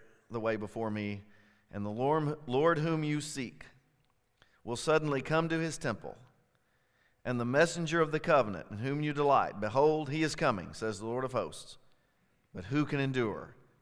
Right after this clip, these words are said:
the day of his coming? And who can stand when he appears?" For he is like a refiner's fire and like fuller's soap. He will sit as a refiner and purifier of silver,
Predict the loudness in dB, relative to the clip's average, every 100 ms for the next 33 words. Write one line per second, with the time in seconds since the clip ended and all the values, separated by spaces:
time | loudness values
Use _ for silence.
0 | -12 -4 0 0 0 -4 -2 -2 -4 -10
1 | -16 -14 -6 -4 -4 -4 -2 0 -2 -4
2 | -6 -8 -6 -6 -6 -10 -18 -20 _ _
3 | _ _ _ _ _ -6 -4 2 4 2
4 | 0 -4 0 2 2 2 -2 4 6 6
5 | 2 -6 -16 -20 _ _ _ _ -8 0
6 | 0 0 -4 0 2 0 -2 -6 -12 -2
7 | -2 -2 -6 -20 _ _ _ _ _ _
8 | _ _ _ -10 -6 -6 -6 0 0 0
9 | -4 -4 -2 0 2 4 4 2 -2 -4
10 | -6 -6 -2 2 2 6 6 6 2 -2
11 | -2 -2 -2 -6 -10